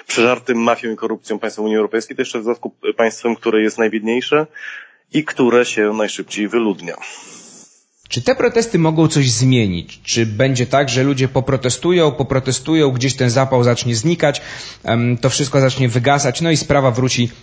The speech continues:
Speaker 2: na stare tory?
Speaker 1: Nawet jeżeli te protesty odniosą skutek, jak właśnie, jak już, <laughs> bo one już odnosiły skutek, ale jakby to wszystko, ta pamięć materiału wracała do podobnej,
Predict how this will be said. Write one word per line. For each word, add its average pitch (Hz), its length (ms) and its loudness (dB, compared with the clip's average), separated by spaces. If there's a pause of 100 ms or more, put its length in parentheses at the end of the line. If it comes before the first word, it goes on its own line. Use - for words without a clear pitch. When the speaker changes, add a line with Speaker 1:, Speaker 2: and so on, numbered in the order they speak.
(120)
Speaker 2:
na 123 120 0
stare 113 340 2
tory? 87 320 -2 (680)
Speaker 1:
Nawet 180 300 0
jeżeli 180 260 0
te 175 100 -4
protesty 180 440 -6 (220)
odniosą 160 600 0
skutek, - 380 -4
jak 117 160 0
właśnie, 139 280 -4
jak 143 180 0
już, 151 280 -6
<laughs> 139 140 -6
bo 147 120 2
one 147 120 0
już 156 120 -2
odnosiły 165 420 -2
skutek, 127 460 -4
ale 139 180 4
jakby 147 380 0 (540)
to 156 80 -8
wszystko, 170 460 -2 (200)
ta - 80 -10
pamięć 165 320 0
materiału 156 400 2
wracała 151 380 -2
do 147 80 -2
podobnej, 151 640 -2